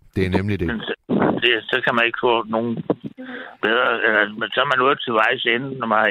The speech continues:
Speaker 2: A-licens, så kan man ikke forøge den mere.
Speaker 1: Nej. Hvad med det, du har i baggrunden?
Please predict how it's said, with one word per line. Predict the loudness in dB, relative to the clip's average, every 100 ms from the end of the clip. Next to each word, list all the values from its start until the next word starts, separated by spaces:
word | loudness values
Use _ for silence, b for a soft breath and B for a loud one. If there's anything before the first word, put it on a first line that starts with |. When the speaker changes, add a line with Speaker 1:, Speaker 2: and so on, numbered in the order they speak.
| 2
Speaker 2:
A-licens, | 0 -2 -2 -2
så | -4 -8
kan | -2
man | -2
ikke | -2 -2
forøge | 0 2 0 0
den | -2
mere. | 0 0 0 _ -4
Speaker 1:
Nej. | -4 -4 -12 _ _ -6
Hvad | -2
med | 0
det, | 0
du |
har | 0 0
i | 0 0
baggrunden? | 0 -2 -2 -4 -8